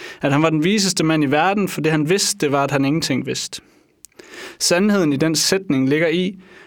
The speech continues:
at lige så snart man ved noget nyt, så finder man ud af, hvor meget mere der er, man kunne vide. Jeg tror på, at når vi engang kommer på den nye jord,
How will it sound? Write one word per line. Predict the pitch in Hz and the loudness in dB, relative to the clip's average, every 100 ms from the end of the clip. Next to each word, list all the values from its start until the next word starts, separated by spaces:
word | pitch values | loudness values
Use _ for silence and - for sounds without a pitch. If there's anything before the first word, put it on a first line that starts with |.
| - | -4
at | 147 | 0
lige | 202 | 2
så | 202 | 0
snart | 180 196 170 | 0 0 2
man | 139 | 2
ved | 160 196 | 2 2
noget | 147 139 | 2 2
nyt, | 165 180 - - - | 0 -2 -8 -20 -10
så | - | -6
finder | 135 156 151 | -2 0 2
man | 147 156 | 2 2
ud | |
af, | 170 139 | 2 0
hvor | 127 | 0
meget | 131 127 139 | 0 2 2
mere | 139 143 175 175 - | 2 2 0 -2 -2
der | |
er, | 123 131 | 0 0
man | 135 | 0
kunne | 131 190 208 | 0 0 0
vide. | 139 127 139 - _ _ _ _ _ _ - - - - - | 0 -4 -6 -14 _ _ _ _ _ _ -20 -20 -20 -20 -6
Jeg | 147 | -4
tror | - 214 | 0 0
på, | 175 - 190 | 0 0 0
at | 160 147 | 0 0
når | 139 | 0
vi | 135 | 2
engang | 139 175 180 208 | 0 0 -2 -2
kommer | - 139 | -2 -2
på | 131 151 | 0 -2
den | 160 | 0
nye | 156 170 185 | 0 0 0
jord, | 180 175 135 | 0 -2 -4